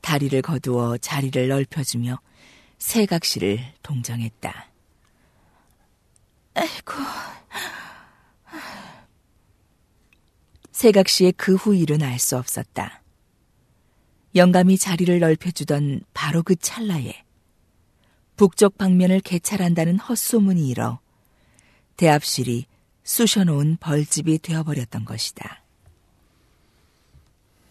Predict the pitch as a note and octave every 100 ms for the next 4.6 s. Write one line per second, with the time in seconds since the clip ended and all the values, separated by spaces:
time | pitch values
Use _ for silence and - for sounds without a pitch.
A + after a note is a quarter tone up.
0 | _ - B3 A3 G3+ G3 F#3 E3 D3 B2+
1 | C3 C3+ D3 B2 A#2 A#2 A2+ B2+ _ _
2 | _ _ _ _ - - E3+ F3+ F3+ G3
3 | F3+ F3+ D#3+ - G3 F3 G#3+ - F3+ -
4 | E3 E3+ D#3 C3 B2